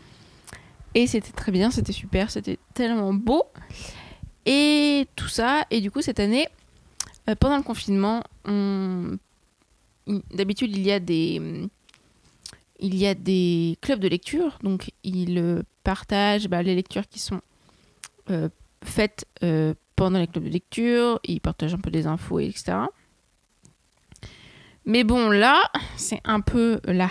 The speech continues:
hesse, euh, dans le sens où il n'y a pas grand-chose, où avec le confinement, c'est pas hyper pratique de faire des clubs de lecture, et puis il n'y a pas trop d'actu. Du coup, euh, j'ai fait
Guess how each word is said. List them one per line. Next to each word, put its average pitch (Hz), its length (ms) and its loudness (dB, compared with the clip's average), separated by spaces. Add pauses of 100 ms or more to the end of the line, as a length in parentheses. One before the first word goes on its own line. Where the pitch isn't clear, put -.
hesse, - 440 0 (1000)
euh, 180 40 4
dans 185 80 4
le 190 40 4
sens 233 380 0
où 196 140 4
il 185 40 6
n'y 175 60 6
a 175 40 4
pas 165 120 0
grand-chose, 285 760 0 (140)
où 147 360 -4
avec 101 140 -4
le - 40 -16
confinement, - 360 -4
c'est - 180 -6
pas - 220 2
hyper 107 200 -2
pratique - 280 -8
de - 60 -4
faire - 120 -4
des 64 100 0
clubs - 140 -6
de - 80 -2
lecture, - 600 -2 (580)
et 240 80 -4
puis - 100 -4
il - 20 -4
n'y 208 40 0
a - 40 -4
pas 160 100 -2
trop - 100 -6
d'actu. - 340 -4 (920)
Du 202 180 0
coup, 294 500 0
euh, 202 240 4
j'ai 208 840 4
fait - 240 2